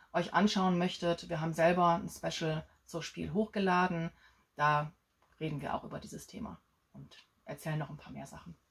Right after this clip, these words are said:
ein paar mehr Einzelheiten. Ja, dann hat Matthias ja noch gefragt, ähm, ja, wie der Tag vor der Messe so abläuft.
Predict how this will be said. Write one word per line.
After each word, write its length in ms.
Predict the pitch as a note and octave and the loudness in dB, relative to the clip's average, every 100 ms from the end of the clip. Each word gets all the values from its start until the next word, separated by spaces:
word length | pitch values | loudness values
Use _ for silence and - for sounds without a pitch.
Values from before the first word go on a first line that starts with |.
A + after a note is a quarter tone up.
| _ - | _ -20
ein 40 | |
paar 100 | C#3+ | -14
mehr 120 | C3+ - | -12 -12
Einzelheiten. 540 | - E3 D#3+ - F3+ _ _ _ _ _ _ _ _ - | -12 -12 -16 -16 -18 _ _ _ _ _ _ _ _ -2
Ja, 120 | E3+ | 4
dann 140 | F3 F#3 | 6 8
hat 180 | G#3+ | 8
Matthias 340 | G3+ G3 G#3+ G#3 | 6 6 6 8
ja 40 | G3 | 6
noch 180 | G3 G#3 | 4 0
gefragt, 560 | F#3+ F#3+ G3+ G#3 - _ _ _ _ - | -2 4 4 4 -4 _ _ _ _ 0
ähm, 420 | E3+ E3+ E3 E3+ - - | 6 6 6 0 -4 0
ja, 300 | D#3+ C#3 D3+ - - _ _ | 2 2 -2 -14 -20 _ _
wie 420 | F3 F3 E3+ F3 F#3 - | -4 0 0 -2 -10 -10
der 100 | F3+ | -8
Tag 220 | - E3+ | -2 -2
vor 180 | - G#3 | 2 4
der 120 | A3+ | 6
Messe 360 | G#3 G#3+ - G3+ | 6 6 4 0
so 140 | G3 | 0
abläuft. 680 | G3 G3+ G#3 G3+ G#3+ - | 0 0 4 6 6 2